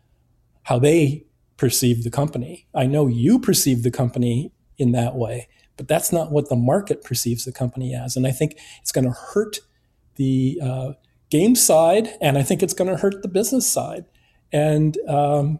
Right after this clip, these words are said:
I think I was right, by the way. So Cornerstone came out the beginning of eighty-five, was it eighty-five?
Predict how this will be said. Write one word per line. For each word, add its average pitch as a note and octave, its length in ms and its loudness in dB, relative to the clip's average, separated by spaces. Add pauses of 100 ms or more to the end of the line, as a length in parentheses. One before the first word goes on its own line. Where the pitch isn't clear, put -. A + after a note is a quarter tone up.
I C#3+ 60 -4
think - 160 -4
I D#3 80 4
was C3+ 200 0
right, - 300 0
by B2+ 160 -6
the C3+ 100 -10
way. - 180 -8 (440)
So F3 560 4 (680)
Cornerstone A3 540 4
came F#3+ 300 2
out E3+ 400 0 (160)
the D3+ 80 -10
beginning F#3+ 460 2
of D#3+ 320 0 (200)
eighty-five, D#3 1900 -2
was G#3+ 220 -4
it F#3+ 100 -6
eighty-five? G#3 640 -4